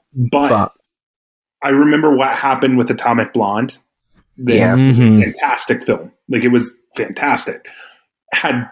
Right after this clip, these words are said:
Speaker 1: very similar pitch, you know, from, um, minds behind successful action movie that made a lot of money, and then it just kind of fell off.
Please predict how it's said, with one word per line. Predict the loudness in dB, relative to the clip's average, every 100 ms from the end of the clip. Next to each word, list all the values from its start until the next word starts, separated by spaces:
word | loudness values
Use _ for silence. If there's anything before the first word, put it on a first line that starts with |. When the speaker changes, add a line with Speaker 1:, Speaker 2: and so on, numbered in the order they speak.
| -2
Speaker 1:
very | 2 4 4
similar | 4 4 4 2
pitch, | 0 -2 -2 -4 -10 0
you | 2
know, | 4 2 2
from, | 0 0 4 6 4 2 _ _ _ -2
um, | 0 2 0 0 -2 -4 _
minds | 0 2 2 2 2 2
behind | 0 -2 0 2
successful | 0 0 0 2 0
action | 0 0 2 4
movie | 4 4
that | 4 0
made | 2 2
a | 2
lot | 2 2
of |
money, | 2 2 2 2
and | 4 4
then | 4 2
it | 0 -6
just | -8 -6
kind | -4 0
of | 0 0 -8 -4
fell | -2 0
off. | -2 -4